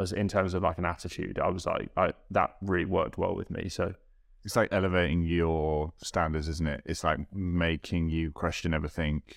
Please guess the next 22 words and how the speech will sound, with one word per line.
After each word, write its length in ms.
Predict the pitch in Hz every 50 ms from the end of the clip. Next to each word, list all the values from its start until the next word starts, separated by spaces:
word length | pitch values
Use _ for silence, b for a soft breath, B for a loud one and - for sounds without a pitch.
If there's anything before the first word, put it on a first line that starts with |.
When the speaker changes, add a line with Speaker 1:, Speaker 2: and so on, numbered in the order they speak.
| - -
Speaker 2:
even 280 | 95 92 80 87 87
when 140 | 82 80 80
you've 140 | 78 - 85
won, 300 | 80 78 78 78 73 73
like, 300 | 73 71 69 - - - _ _ _ - -
Speaker 1:
Yeah. 220 | 104 101 92 -
Speaker 2:
could 140 | - 98 85
we 140 | 87 85 80
improve? 300 | 78 - - 82 80 78
What 140 | 80 78 -
could 140 | - 80 73
we 100 | 78 76
improve? 380 | 76 - - 80 78 76 67
And, 140 | 71 71 71
like, 280 | 71 73 73 - - - _ _ _ - - - -
and 140 | - 98 95
then 100 | 98 101
also, 300 | 101 92 - - 90 85
like, 140 | 82 85 90
you 100 | 95 92
never 260 | 95 92 90 85 92
really 720 | 87 92 90 90 87 85 85 85 82 82 80 80 80